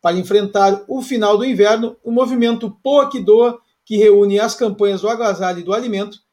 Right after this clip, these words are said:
segue neste mês. Mais gente com fome em Porto Alegre. As pessoas em vulnerabilidade social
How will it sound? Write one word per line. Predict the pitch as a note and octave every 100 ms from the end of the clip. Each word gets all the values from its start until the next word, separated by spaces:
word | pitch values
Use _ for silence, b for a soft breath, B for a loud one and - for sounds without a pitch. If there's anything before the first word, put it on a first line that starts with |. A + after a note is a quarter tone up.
| _
segue | - - - G3 G#3 A3
neste | G3 G3 B3
mês. | G3 F3+ - - - _ _ _ _ _ _ _ _ _ _ _ _ _ _ _
Mais | G3 G#3 C4
gente | B3 B3+ -
com | C4 G#3+
fome | - G3 A#3 A#3
em | G3
Porto | - F#3+ A3 G3+
Alegre. | G3+ F3 F3 E3 _ _ _ _ _ _ _ _ _ -
As | A#3
pessoas | A#3 C#4 - C4+ B3+
em | B3+
vulnerabilidade | C#4 C4 B3+ G3 A#3 G3 G3+ G#3
social | - A#3+ A#3+ A#3 G#3 A3 A#3+ -